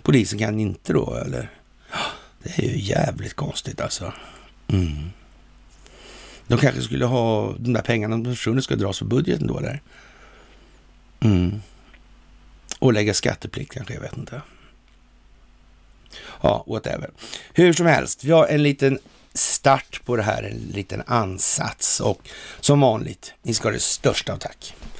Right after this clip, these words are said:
Fantastiskt, ni gör ett kanonjobb. Det är så roligt att se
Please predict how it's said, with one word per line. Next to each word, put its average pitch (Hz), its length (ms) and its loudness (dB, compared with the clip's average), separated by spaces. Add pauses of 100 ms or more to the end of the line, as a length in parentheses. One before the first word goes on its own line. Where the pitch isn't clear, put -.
(160)
Fantastiskt, - 840 -2
ni 120 140 0
gör 104 260 6
ett - 300 -6
kanonjobb. 107 640 -4 (340)
Det 120 340 4
är 104 160 2 (100)
så 113 480 4
roligt 101 460 0
att - 80 -4
se - 260 -2